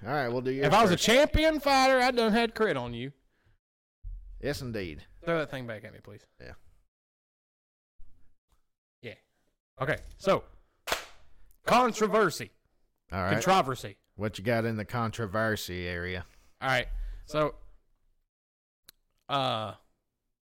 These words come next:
Speaker 2: most everybody with YouTube or Twitch should know who Moist Critical is.
Speaker 1: I have to be honest, I've never heard of the guy.
Speaker 2: Uh, he is a super popular streamer,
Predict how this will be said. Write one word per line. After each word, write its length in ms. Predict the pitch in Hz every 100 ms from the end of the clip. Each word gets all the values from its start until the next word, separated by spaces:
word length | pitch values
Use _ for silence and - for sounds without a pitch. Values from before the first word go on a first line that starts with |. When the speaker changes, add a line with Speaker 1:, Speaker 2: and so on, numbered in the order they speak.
| -
Speaker 2:
most 320 | 135 214 214
everybody 480 | 190 196 185 180 170 - _ _ _ _ _ _ _ _ _ _ _ -
with 300 | 139 127 - -
YouTube 440 | 151 180 175 170 143
or 80 |
Twitch 440 | - 165 143 - - -
should 280 | - 147
know 220 | 143 143 131
who 180 | 139
Moist 500 | 123 127 131 123 -
Critical 380 | - 123 113 127
is. 340 | 113 92 - - _ _ _ _ _ _
Speaker 1:
I 40 | 117
have 140 | 113 -
to 60 |
be 120 | 95
honest, 260 | 101 101 -
I've 120 | 92
never 200 | 98 92
heard 220 | 92 92 65
of 80 |
the 60 | 67
guy. 220 | 62 65 - - _ _ _ _ _ _ _ -
Speaker 2:
Uh, 300 | 123 117 107
he 240 | 123 170
is 560 | 151 151 156 147 131 - - 131
a 400 | 123 113 104 - _ _ _ _ _ _ _ _ -
super 360 | - 247 226
popular 640 | 196 196 185 180 170 165 -
streamer, 520 | - 175 165 160